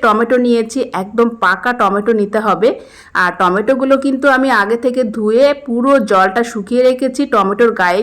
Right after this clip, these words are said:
কিন্তু এক বিন্দু জল নেই, জল থাকলে কিন্তু টমেটো পিউরিটা নষ্ট হয়ে যাবে। তো সেজন্য অবশ্যই টমেটোগুলো ভালো করে শুকিয়ে আমি এভাবে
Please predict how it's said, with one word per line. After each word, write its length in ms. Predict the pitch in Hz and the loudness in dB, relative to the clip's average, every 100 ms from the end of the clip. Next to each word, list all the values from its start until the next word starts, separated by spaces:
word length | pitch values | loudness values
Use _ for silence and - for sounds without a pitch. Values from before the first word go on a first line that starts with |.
| 226 | -2
কিন্তু 220 | 247 240 - 214 | -6 -6 -2 0
এক 80 | 233 208 | 0 -4
বিন্দু 340 | 202 190 185 240 240 | -6 -4 -2 -2 -2
জল 240 | 196 165 165 165 | 0 0 0 -2
নেই, 120 | 165 165 | -4 -2
জল 160 | 190 226 240 | 0 0 -2
থাকলে 220 | 220 214 214 | -6 -4 -4
কিন্তু 200 | 226 214 247 | -6 -6 -2
টমেটো 400 | 226 185 180 196 | 0 0 -2 -4
পিউরিটা 440 | 202 202 214 247 | -4 -4 -4 -2
নষ্ট 320 | 254 180 180 170 | 0 0 -2 -4
হয়ে 200 | 170 165 | -2 -2
যাবে। 300 | 170 - - - _ - _ | -4 -6 -8 -10 _ -20 _
তো 60 | - | -10
সেজন্য 440 | 190 214 202 220 233 277 - - - 185 | -4 -2 2 2 2 0 -2 -12 -2 0
অবশ্যই 420 | 196 262 - 277 | 0 0 0 0
টমেটোগুলো 500 | 240 196 202 220 226 240 196 | 2 0 0 0 2 0 0
ভালো 200 | 175 180 | -2 0
করে 180 | 208 214 214 | 2 2 2
শুকিয়ে 420 | 220 185 - 240 294 - | -6 -6 -4 -2 -2 -2
আমি 220 | 185 185 180 | -2 -2 -2
এভাবে 420 | 180 185 170 226 | -4 -2 0 0